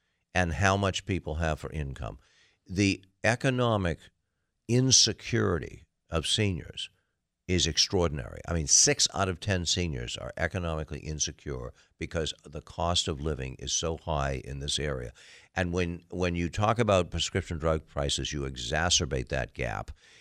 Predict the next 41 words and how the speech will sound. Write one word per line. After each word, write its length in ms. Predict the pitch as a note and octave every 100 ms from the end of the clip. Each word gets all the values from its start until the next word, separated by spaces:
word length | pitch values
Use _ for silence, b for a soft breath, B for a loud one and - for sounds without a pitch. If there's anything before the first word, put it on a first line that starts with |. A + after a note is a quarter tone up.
| b -
And 120 | G#2
it 100 | F2+
really 400 | G#2 C#3 C3+ F2+
is. 340 | G#2+ G#2+ - B1+
I 80 |
mean, 140 | E2 F2
this 180 | D3+ D3+
is 140 | F2+
a 80 | D#2
matter 480 | D#2 G2+ A#2+ F#2+ -
of 180 | C#2+
life 300 | C2+ C2+ C2+
and 120 | C#2 B1
death 260 | B1 C2+
for 140 | - D2
a 60 |
lot 240 | C#2+ F2+ A#2+
of 80 |
folks 320 | - B1 A#1+ -
who 180 | D2 C#2
are 120 | C#2
in 280 | D2 D#2 D2
that 220 | C2 -
Hobbesian 520 | - F#2+ G2 F#2 C2+
choice 380 | C2 A#2 B2 F2+
of 160 | C#2+ - b b b
not 360 | F2+ F#2+ A#2+
being 200 | G#2+ F2
able 180 | D#2 C#2
to 0 | C#2
afford 360 | - C2+ C2
it 140 | D2+ -
and 240 | F2+ D#2+
knowing 500 | E2+ C3+ B2+ D2+ E2
that 120 | D#2 E2
if 80 |
they 140 | E2+ E2
don't 180 | F2 D#2+
take 220 | E2+ D#2
drugs, 320 | E2 D#2 -
they, 240 | C#2+ D2+